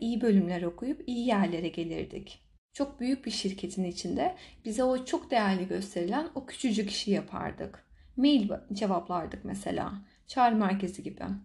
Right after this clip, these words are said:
Koskoca makinenin içindeki o çivi olmaktan sıkılıp, "Ay ben bunlardan sıkıldım ya, gel krediye girip Kadıköy'de kafe açalım." <laughs> Ya da Bodrum'da bir ev alıp bağ bahçeyle uğraşalım. Ne dersin?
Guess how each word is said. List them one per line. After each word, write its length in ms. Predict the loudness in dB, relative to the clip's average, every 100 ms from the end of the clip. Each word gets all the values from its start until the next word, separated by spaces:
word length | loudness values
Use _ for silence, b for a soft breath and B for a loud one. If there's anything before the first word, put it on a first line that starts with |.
| -16 _ b b _
Koskoca 440 | -2 0 0 6
makinenin 500 | 6 6 4 6 4
içindeki 460 | 2 -4 -4 -4 -4
o 60 | -6
çivi 300 | -4 0 4
olmaktan 560 | 4 4 2 -2 -4 -2
sıkılıp, 520 | -4 -4 -2 -2 -4 b b b -2
"Ay 120 | -2 2
ben 180 | 4 4
bunlardan 440 | 6 6 6 4
sıkıldım 560 | 0 -4 -2 0 4 4
ya, 280 | 4 2 0
gel 220 | 2 2
krediye 380 | 2 2 2 2
girip 280 | 2 0 -2
Kadıköy'de 480 | -6 -2 0 0 -4
kafe 300 | -6 2 2
açalım." 440 | 0 -6 -8 -8 -12 _ -20
<laughs> 240 | -14 4
Ya 340 | 8 10 8
da 140 | 4 4
Bodrum'da 560 | 4 2 0 2 2
bir 200 | 2 -2 B B B B _
ev 180 | 0 4
alıp 340 | 4 2 0 2
bağ 200 | 2 4
bahçeyle 460 | 2 2 2 4
uğraşalım. 680 | 2 2 0 -2 -2 -2 -4 -2
Ne 180 | 2 4
dersin? 580 | 4 4 0 -4 -8